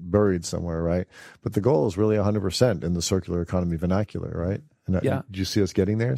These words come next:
Speaker 1: anytime?
Speaker 2: That'll happen. There are companies in, uh, Europe now that are in the business of something called landfill mining, where they're
Speaker 1: Wow.
Speaker 2: going into landfills and just scooping out all that old, disgusting garbage and figuring out ways to separate it. So that will, eventually the technology will be there to do that.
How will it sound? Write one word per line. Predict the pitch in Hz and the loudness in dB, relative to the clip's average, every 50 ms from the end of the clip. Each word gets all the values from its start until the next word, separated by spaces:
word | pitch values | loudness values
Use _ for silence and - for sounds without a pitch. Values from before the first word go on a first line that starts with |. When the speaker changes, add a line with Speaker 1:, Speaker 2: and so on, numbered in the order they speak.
| 117 123 | -2 -2
Speaker 1:
anytime? | 117 117 117 - 131 139 | -2 -2 0 0 0 2
Speaker 2:
That'll | 170 185 196 165 | 4 4 4 2
happen. | 127 113 107 127 117 | 2 2 0 0 2
There | 123 123 123 123 | 4 4 4 4
are | 123 120 113 101 | 4 2 0 0
companies | - - 147 131 131 139 135 127 120 110 | 0 -2 -2 0 0 0 0 0 0 0
in, | 123 - - 120 107 104 101 104 107 117 - - | -2 -4 -2 -2 0 0 0 -2 -4 -6 -6 -4
uh, | 113 101 95 95 95 95 | -2 -2 0 0 0 0
Europe | 98 98 104 107 107 104 98 - | 0 0 2 2 2 0 -2 -4
now | 101 98 98 98 98 | -4 -2 0 0 0
that | 92 92 92 | 0 0 0
are | 92 92 | 0 0
in | 92 92 | -2 -2
the | 92 | -2
business | 87 107 98 95 95 87 - | -2 -2 -2 -2 -2 -4 -4
of | 98 - | -4 -4
something | - 107 98 95 | -6 -6 -6 -6
called | - - 127 101 90 | -4 -2 -2 -2 -2
landfill | 90 92 95 98 104 101 - - 107 101 95 | -2 -2 -2 -2 -2 -2 -2 -2 0 0 0
mining, | 90 90 87 92 104 123 143 165 180 - _ _ _ _ _ _ - - _ _ | -2 -2 -2 -2 -2 -4 -4 -6 -6 -10 _ _ _ _ _ _ -20 -20 _ _
where | - 95 92 | -4 -2 0
they're | 95 98 | 0 0
Speaker 1:
Wow. | 87 | -2
Speaker 2:
going | 90 110 104 101 104 104 | 0 -2 -2 -2 -2 -4
into | 104 101 95 | -4 -4 -2
landfills | 90 101 95 98 101 - 113 123 123 113 98 | -2 -2 -2 -4 -4 -4 -2 -2 -2 -2 -4
and | 90 85 85 | -6 -8 -8
just | - 90 90 - | -8 -6 -4 -4
scooping | - - - - - - - 110 110 - 92 92 | -4 -4 -4 -6 -6 -4 -4 -4 -2 -2 -2 0
out | 98 104 104 | 0 0 2
all | 107 107 98 | 2 2 2
that | 98 98 98 95 | 0 0 -2 -4
old, | - 98 95 95 95 95 95 95 104 - _ _ - | -4 -2 -2 0 0 -2 -2 -4 -8 -12 _ _ -12
disgusting | - 92 - - 107 104 - - 110 92 | -8 -8 -4 -4 -4 -4 -2 -4 -4 -2
garbage | 90 90 92 95 98 110 107 104 104 | 0 0 0 0 2 2 0 0 -2
and | 101 82 82 85 | -4 -8 -8 -8
figuring | - - 98 92 92 90 90 | -6 -4 -4 -2 -2 -2 -2
out | 90 90 | -2 -2
ways | 90 92 92 - | -2 -2 -4 -4
to | - | -4
separate | - - 101 87 - 98 95 101 104 | -4 -4 -4 -4 -2 -2 -2 0 -2
it. | 107 - | -2 -4
So | - - 95 90 | -6 -8 -6 -4
that | 98 101 101 - | -2 -2 -2 0
will, | 95 98 98 101 104 107 110 107 - - - - - - - | 0 2 2 2 2 2 0 0 -4 -10 -20 -20 -20 -10 -4
eventually | - 92 107 107 107 - - 120 110 | -2 0 0 0 -2 0 0 0 0
the | 107 | 0
technology | - - 107 - - 92 95 95 95 107 107 | 0 -2 -4 -4 -4 -4 -2 -2 -2 -2 -2
will | 104 101 | 0 0
be | 98 101 98 98 | -2 0 -2 0
there | 98 98 101 | 0 0 0
to | 98 92 | -2 -2
do | 92 95 90 | -4 -4 -4
that. | 90 101 110 110 110 | -2 -2 -2 -2 -4